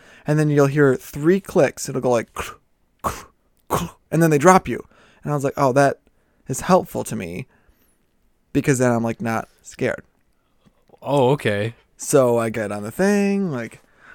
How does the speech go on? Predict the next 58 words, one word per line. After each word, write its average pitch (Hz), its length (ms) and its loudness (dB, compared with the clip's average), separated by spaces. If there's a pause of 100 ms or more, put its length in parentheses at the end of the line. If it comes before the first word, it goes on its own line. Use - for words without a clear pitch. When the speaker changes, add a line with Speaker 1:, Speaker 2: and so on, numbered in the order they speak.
Speaker 1:
I'm 110 80 -10
kinda 113 200 -8
nervous. 226 460 8
I'm 165 80 -4
sitting 151 180 -2
next 143 200 -2
to 139 80 0
whoever 135 180 6
the 117 80 -8
fuck 123 180 -2
else 123 200 0
we 127 60 -2
went 120 180 0
with. 120 180 -2
She - 180 0
just 139 240 0
is 123 120 -4
the 123 80 0
only 120 180 -2
person 117 280 -4
I 110 40 -6
remember 110 280 -4
in 110 220 -8
this 107 140 -8
group. 123 340 -4 (520)
And, 113 440 -4
you 117 80 -4
know, 123 160 0
it 92 140 -6 (140)
raises 110 400 -8
us 117 160 -2
up. 175 160 4
And 143 100 -2
she 330 220 8
did 233 240 6
not 165 260 12
go 147 120 10
on 131 120 10
the 120 60 2
ride. 107 240 0
That 180 240 12
should 214 120 2
have 185 60 4
been 160 120 6
red 143 180 8
flag 131 160 4
number 123 180 0
one. 113 200 2
She 131 120 0
stayed 147 380 8
Speaker 2:
<laughs> - 0 -
Speaker 1:
off. 117 340 2 (240)
She 147 80 2
did 160 340 10
not 143 260 6
go 123 120 2
on 107 160 -4
this. 71 200 -16